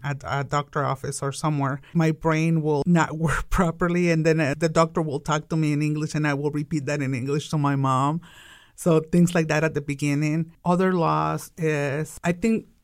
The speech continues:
what I mentioned earlier, the sense of belonging. I remember when I was, like, seventeen, eighteen, the culture from a Mexican family has a lot of differences with an American family, where this is just an example.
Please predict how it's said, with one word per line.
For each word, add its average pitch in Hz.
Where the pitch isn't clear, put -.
what 175
I 165
mentioned 165
earlier, 165
the 160
sense 160
of 175
belonging. 165
I 160
remember 160
when 151
I 151
was, 151
like, 147
seventeen, 151
eighteen, 156
the 151
culture 147
from 156
a 156
Mexican 160
family 156
has 175
a 165
lot 156
of -
differences 160
with 156
an 151
American 156
family, 147
where 147
this 160
is 156
just 156
an 156
example. 151